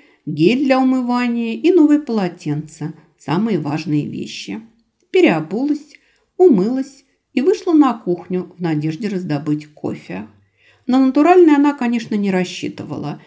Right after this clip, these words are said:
но планировала выпросить у своей квартирантки хотя бы пару ложек растворимого.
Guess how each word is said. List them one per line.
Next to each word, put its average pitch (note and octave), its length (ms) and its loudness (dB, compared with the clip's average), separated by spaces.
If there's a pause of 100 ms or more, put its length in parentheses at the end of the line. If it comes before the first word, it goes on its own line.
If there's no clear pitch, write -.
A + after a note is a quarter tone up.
(200)
но D4+ 220 0
планировала F3+ 760 0
выпросить D#3+ 560 -6
у D#3 60 -8
своей D#3 400 0
квартирантки D#3 760 -4
хотя D3+ 320 -4
бы D3+ 160 -6
пару D3+ 260 -4
ложек D3 420 -6
растворимого. D3+ 1000 -8